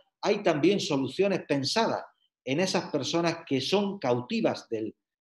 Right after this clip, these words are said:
del coche en sus desplazamientos. Y por tanto hay que favorecer aparcamientos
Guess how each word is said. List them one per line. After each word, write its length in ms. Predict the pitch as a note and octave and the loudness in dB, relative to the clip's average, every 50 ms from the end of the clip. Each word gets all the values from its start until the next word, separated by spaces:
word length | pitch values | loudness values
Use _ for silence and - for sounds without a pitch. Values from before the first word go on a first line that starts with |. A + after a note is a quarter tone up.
| _ - | _ -14
del 360 | A#2 G#2+ A#2+ A2 G#2+ G2 - | -4 0 0 0 0 -2 0
coche 500 | - D3 C#3 C#3 - - A2+ G#2 - - - | 2 2 2 2 0 -2 -2 -4 -4 -6 -8
en 100 | B2+ A#2 | -8 -8
sus 180 | - - A#2+ - | -6 -6 -6 -6
desplazamientos. 760 | G#2 - - - G2 - A2 G2 A2 A2 G2+ F#2+ - F#2+ F#2 | -8 -8 -8 -8 -8 -8 -8 -8 -6 -6 -8 -8 -8 -8 -8
Y 60 | G2 | -8
por 180 | - - G2 - | -8 -10 -8 -4
tanto 420 | C3 C3 C3+ C3 - D#3+ D#3+ D#3+ - - - _ | -4 -4 -2 2 2 2 2 0 -4 -16 -14 _
hay 260 | - C#3 D#3+ E3+ E3 E3+ | 2 4 6 6 6 6
que 180 | D#3+ D#3+ D3+ D#3 | 6 4 4 4
favorecer 880 | - C#3+ C3 B2+ C3 C3 C3 C3 B2 A#2+ - F#3 F#3 F#3+ G3 F#3+ - - _ _ _ _ | 2 0 0 2 2 2 2 0 0 0 2 2 4 4 2 0 -6 -14 _ _ _ _
aparcamientos 1040 | - A#2 - B2+ A2+ - - B2 B2 D3 E3+ E3+ E3 E3 - E3+ E3 D#3 - - - | -10 -8 -4 -4 -4 -2 -2 0 2 4 4 4 2 2 2 2 2 2 0 -4 -12